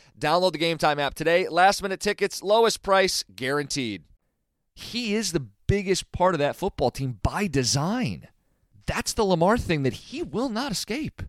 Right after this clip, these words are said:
We could talk about the team too, though, because I thought several things jumped out. Baltimore abandoning the run being kind of the headline to me. Nine carries in the first half, seven in the second. Guys, this is a one-score game. This is a close football game.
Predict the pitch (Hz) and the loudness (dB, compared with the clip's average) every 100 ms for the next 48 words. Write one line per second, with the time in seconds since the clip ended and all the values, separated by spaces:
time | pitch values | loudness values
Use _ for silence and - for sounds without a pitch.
0 | - _ _ _ _ - 226 339 277 311 | -16 _ _ _ _ 0 0 2 0 -2
1 | - 247 - - 226 180 202 180 95 117 | 0 0 0 0 2 2 2 4 4 4
2 | 127 139 165 156 - _ - - 170 175 | 4 4 2 2 0 _ -8 2 2 4
3 | 175 160 143 139 113 135 123 127 110 117 | 2 4 2 2 2 2 4 4 4 2
4 | - 127 - 139 127 120 104 139 143 135 | 4 2 2 2 4 4 2 0 0 0
5 | 123 107 123 135 117 131 123 131 127 101 | 0 2 4 4 4 2 2 -2 -2 0
6 | 104 143 113 107 92 120 113 110 - _ | 0 0 0 -2 -2 0 0 -2 -8 _
7 | _ - 107 131 147 131 135 143 127 127 | _ -4 0 0 0 2 4 4 2 2
8 | 131 139 - 123 131 - - 131 147 139 | 4 4 4 -2 -2 -2 2 2 2 0
9 | 123 143 131 156 123 135 151 196 127 135 | -2 0 0 -2 0 0 2 0 2 2
10 | - 135 120 120 143 117 - - 214 226 | 2 0 2 0 0 -2 -6 -6 0 0
11 | - 151 156 - 160 165 120 101 98 80 | 2 2 2 0 0 4 4 2 -2 -6